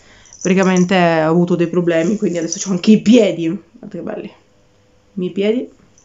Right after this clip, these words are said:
guarda, è uguale allo smalto. Sono molto fashion, sì. Eh, tanto lo smalto era compreso nella pedicure, quindi ho detto, "Ma sì, facciamocelo."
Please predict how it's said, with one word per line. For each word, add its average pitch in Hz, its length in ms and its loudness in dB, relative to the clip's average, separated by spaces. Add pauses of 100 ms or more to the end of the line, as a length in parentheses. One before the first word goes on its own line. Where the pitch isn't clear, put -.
(140)
guarda, 175 280 -8
è - 80 -10
uguale 175 460 -8
allo - 580 -14
smalto. 175 380 -12 (840)
Sono 170 200 -12
molto 160 180 -10
fashion, - 340 -16
sì. - 180 -10 (920)
Eh, 185 320 -8
tanto 208 300 4
lo 196 80 4
smalto 190 420 2
era 220 140 0
compreso 208 460 2
nella 202 180 0
pedicure, 196 580 -2
quindi 165 180 -8
ho 160 40 -6
detto, 165 120 -14
"Ma 170 80 -8
sì, - 200 -16
facciamocelo." 175 760 -6